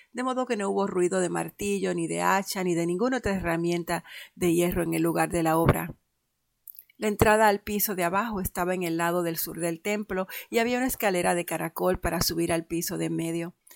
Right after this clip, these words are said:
y otro tramo de escaleras entre el piso de medio y el piso de arriba. Una vez terminada la estructura del templo, Salomón puso un techo de vigas y tablas de cedro. Como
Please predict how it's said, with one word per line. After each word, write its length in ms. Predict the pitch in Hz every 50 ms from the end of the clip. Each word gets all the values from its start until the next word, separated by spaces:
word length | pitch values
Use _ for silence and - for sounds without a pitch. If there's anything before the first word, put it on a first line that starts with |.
| - - _ _ _ -
y 240 | - 190 185 175
otro 300 | 175 175 175 - 175 175
tramo 400 | - - 180 170 170 170 170 165
de 80 | 165 165
escaleras 680 | 175 - - 180 165 170 185 185 175 156 170 - -
entre 220 | 165 165 - 165 165
el 80 | 165
piso 320 | - - 180 170 - 175 165
de 100 | 165 160
medio 400 | 170 190 214 247 254 269 269 247
y 120 | 214 190
el 100 | 175 165
piso 240 | - 175 170 185 165
de 100 | 160 165
arriba. 480 | 170 170 165 160 160 160 165 175 175 _ _ _ _ _ _ _ _ _ _ _ _ _ _ _ _ _ _ _ _ _
Una 200 | - 233 240 226
vez 140 | 233 240 226
terminada 460 | - 240 214 214 196 196 196 196 196
la 80 | 190 190
estructura 520 | 190 - - 180 - _ - 190 190 185
del 200 | 180 180 180 180
templo, 320 | - 220 233 254 - 254 247
Salomón 540 | - 233 196 190 180 180 180 180 185 185
puso 340 | 185 - 180 185 - 202 180
un 160 | 170 180 180
techo 320 | - - 190 190 - 208 180
de 140 | 170 170 165
vigas 460 | 185 202 208 202 214 208 208 - 190
y 40 | 175
tablas 300 | - 170 160 165 175 170
de 120 | 170 170
cedro. 500 | - - - 196 202 202 208 214 233 - _ _ _ _ _ _ _ _ _ _ _ _ _ -
Como 920 | - 196 185 185 180 175 170 170 165 160 - - - - - - - -